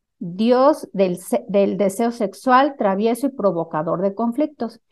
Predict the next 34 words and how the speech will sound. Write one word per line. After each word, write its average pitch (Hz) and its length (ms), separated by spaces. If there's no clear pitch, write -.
Sentía 254 540
todo 330 220
el 320 100
poder 233 420
con 262 200
sus 226 220
dos 220 260
juegos 214 360
de 208 100
flechas, 202 580
las 196 320
de 202 100
punta 269 440
de 226 160
oro, 240 460
armas 254 420
infalibles 214 600
para 175 260
sus 226 220
conquistas, 277 760
y 262 220
las 202 260
de 190 80
punta 226 440
de 208 120
plomo 233 500
para 185 240
matar 180 400
el 220 160
amor 202 440
a 190 220
quien 190 240
éstas 202 500
hirieran. 156 580